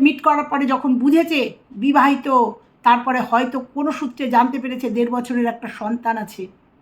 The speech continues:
এবং, উম, তার বর আছে, তখন সন্দীপ হয়তো পিছু টান দিয়েছে। এই যে বলেছে না, "আমাকে আর ফোর্স, জোর করো না, ফোর্স করো না, আমি জর্জরিত।"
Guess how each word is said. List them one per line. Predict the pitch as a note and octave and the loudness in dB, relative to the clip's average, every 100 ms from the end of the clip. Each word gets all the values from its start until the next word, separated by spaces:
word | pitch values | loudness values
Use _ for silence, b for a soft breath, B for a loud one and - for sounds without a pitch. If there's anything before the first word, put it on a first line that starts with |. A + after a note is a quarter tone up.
| _ b b - | _ b b -8
এবং, | A#3+ C4 B3+ B3+ B _ | 0 2 2 -2 B _
উম, | A#3 A#3 A3+ A3 G#3 - _ _ _ _ | -8 -6 -8 -10 -12 -14 _ _ _ _
তার | - B3+ A#3+ - _ _ _ _ _ _ _ _ _ _ _ _ - F#3+ F#3+ F#3 F#3 F#3 G#3 G3 F#3+ F#3 | -4 -2 -2 -10 _ _ _ _ _ _ _ _ _ _ _ _ -20 -18 -16 -16 -14 -14 -14 -12 -12 -4
বর | A#3+ C#4+ | 2 4
আছে, | D4 - G#3+ F3+ _ _ | 4 0 -6 -10 _ _
তখন | B3 A#3 C#4 A#3+ | -10 -8 -4 -4
সন্দীপ | B3 A#3+ B3 B3 | 0 0 0 -6
হয়তো | A3 G#3+ - A#3 A3+ - | -8 -8 -8 -10 -10 -10
পিছু | A#3+ - | -8 -8
টান | B3 A#3 A3 | -8 -6 -6
দিয়েছে। | A3 G#3+ A3 | -8 -10 -6
এই | G#3 | -4
যে | B3 | -4
বলেছে | G#3+ A#3+ A#3+ C#4+ | -4 -4 0 0
না, | D#4 G#3 B B | 0 -2 B B
"আমাকে | A3 A#3+ B3+ C4+ | 0 0 0 2
আর | C4 B3 | 2 2
ফোর্স, | - C4 A#3+ | -4 -4 -4
জোর | F3 B3+ D#4+ E4 | -2 2 2 2
করো | D#4 D4 | 0 2
না, | C#4 A3 - | 4 2 0
ফোর্স | E4 F#4 - | 2 2 2
করো | D#4+ D4+ | 0 4
না, | D4 C4+ A#3 B B | 6 4 2 B B
আমি | A3+ C#4 | 0 0
জর্জরিত।" | B3+ F#3 C4+ B3 C#4+ C#4 C#4 B3 | -2 2 2 2 2 0 0 -4